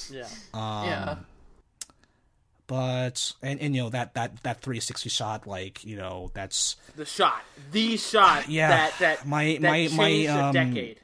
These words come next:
Speaker 1: <laughs>
Speaker 2: my screening, they were all applauding during that.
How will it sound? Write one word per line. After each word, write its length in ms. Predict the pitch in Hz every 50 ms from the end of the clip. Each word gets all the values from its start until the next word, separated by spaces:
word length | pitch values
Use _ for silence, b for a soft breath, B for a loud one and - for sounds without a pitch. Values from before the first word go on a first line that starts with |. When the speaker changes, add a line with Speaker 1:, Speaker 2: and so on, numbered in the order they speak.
| _ _ _ _ _ _ _
Speaker 1:
<laughs> 420 | _ - 175 - - 233 202 160 -
Speaker 2:
my 240 | 170 156 151 151 139
screening, 520 | - - - 156 143 139 135 135 131 120
they 120 | 127 127
were 120 | 127 127 -
all 180 | 117 123 120
applauding 440 | 117 117 - - 110 113 113 117 110
during 300 | 110 117 113 117 117 113
that. 520 | 117 117 117 117 113 117 - - - -